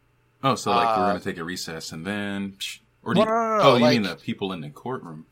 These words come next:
Speaker 2: Yeah, like, where they, like, pan out and then they put up a, a couple things of, like, the gallery saying something. Usually, you know, like, whenever,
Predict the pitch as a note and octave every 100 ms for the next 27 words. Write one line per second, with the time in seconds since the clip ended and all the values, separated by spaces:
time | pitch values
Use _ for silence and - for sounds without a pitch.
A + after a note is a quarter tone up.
0 | _ _ _ _ _ D3 G3 D#3+ B2 C3
1 | F3 D#3 F#3+ F3 F3 E3 D#3+ D#3 C3+ D3
2 | - - G3 F3+ E3 E3+ F3 - D3 D3
3 | D#3 D3+ D3 D3+ - E3+ D#3+ D3+ D3 E3
4 | D#3+ F3+ D3+ D3 E3 D#3 D3 D3+ C#3+ C3+
5 | D3 C#3 C#3+ - - - B2+ C#3+ C#3 D3
6 | D3 D3+ D3 C#3+ C#3 C#3 - D#3+ D3 C#3+
7 | C#3+ D3+ C#3 D3 C#3+ C#3 - - - -
8 | E3 D#3+ D#3+ D#3+ D#3 D3+ D3 C#3+ C3+ C#3
9 | D3 C#3+ C3+ D3 C#3+ C#3+ C#3 C3+